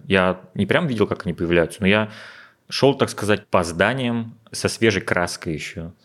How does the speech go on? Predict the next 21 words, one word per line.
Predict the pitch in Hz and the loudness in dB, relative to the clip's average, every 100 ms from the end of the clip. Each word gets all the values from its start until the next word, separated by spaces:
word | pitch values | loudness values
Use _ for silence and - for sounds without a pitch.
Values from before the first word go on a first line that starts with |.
| _ | _
Я | 95 | 0
гулял | 98 98 | 4 4
по | 98 | 4
этим | 95 95 | 2 2
бывшим | 92 101 - | 0 -2 -4
подшипниковым | 92 - 98 95 92 87 82 | -4 -2 -2 -2 0 0 -2
заводам, | 82 87 123 139 123 117 | 0 2 4 2 0 -4
которые | - 82 90 | -4 -2 -2
стали | - 87 | 0 -2
торговыми | - 90 90 85 | 0 -2 -2 -2
центрами, | - 92 87 85 85 | 0 0 0 -4 -4
и | 92 | -4
шел | 87 - 92 | -2 0 0
вот | 82 | 0
насквозь | 85 - 98 92 85 | -4 -2 0 0 -2
эти | 90 82 | -6 -6
торговые | 87 87 87 82 | -4 -2 0 0
площадки, | 85 85 - 120 131 - 101 98 - - - | -2 -4 0 0 -2 -2 -2 -2 -6 -20 -6
видел | 196 113 110 | 2 6 6
эти | 92 - 92 - | 6 4 0 0
огромные, | 95 82 95 113 120 107 104 95 90 | -6 -2 4 4 6 4 4 4 2